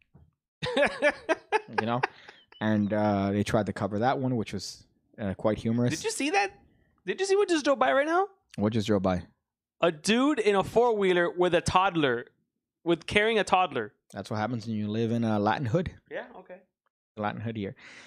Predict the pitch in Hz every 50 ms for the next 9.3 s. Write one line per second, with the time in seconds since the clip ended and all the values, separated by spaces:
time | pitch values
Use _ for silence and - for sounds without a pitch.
0 | - - _ - 160 165 190 190 170 - 180 170 170 160 160 156 160 - - 117
1 | 120 120 113 117 - 127 113 113 - - - 175 - - 151 135 117 - - 90
2 | - - - - - - - - _ - 139 127 139 139 139 135 135 127 123 120
3 | 120 117 113 110 110 107 104 104 104 101 98 95 92 92 - - - - - -
4 | 92 101 175 202 233 262 285 320 - - - - - 98 95 - 107 101 - -
5 | 85 82 - - - - - - - - 131 131 151 139 - 180 180 151 143 127
6 | - 143 123 98 90 - - - - - _ _ - 123 131 139 139 147 156 151
7 | 131 110 135 139 143 143 135 - 139 123 117 104 - _ _ - 113 113 160 202
8 | - - - 214 196 - - 185 175 175 170 175 175 - - - 170 196 190 175
9 | 196 190 214 226 240 -